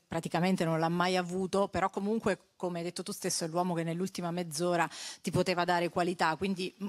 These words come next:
alla, dal punto di vista tecnico che cosa cambia per la Juve,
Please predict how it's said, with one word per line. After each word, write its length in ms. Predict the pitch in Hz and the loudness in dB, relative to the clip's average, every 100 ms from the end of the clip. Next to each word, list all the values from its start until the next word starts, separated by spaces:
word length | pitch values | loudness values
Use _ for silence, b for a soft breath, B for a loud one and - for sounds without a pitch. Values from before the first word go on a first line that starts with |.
| - | -10
alla, 580 | - 185 185 196 196 196 | -4 0 0 0 -2 -4
dal 140 | 202 196 | -4 0
punto 220 | 233 220 | 2 2
di 80 | 208 | 2
vista 200 | 214 208 | 2 2
tecnico 400 | 247 - 208 190 | 2 2 2 4
che 140 | 175 | 4
cosa 220 | 185 185 | 2 0
cambia 340 | 185 185 180 170 | 0 0 2 2
per 180 | 170 | 2
la 80 | 180 | 2
Juve, 580 | 185 185 185 180 175 | 2 2 2 4 4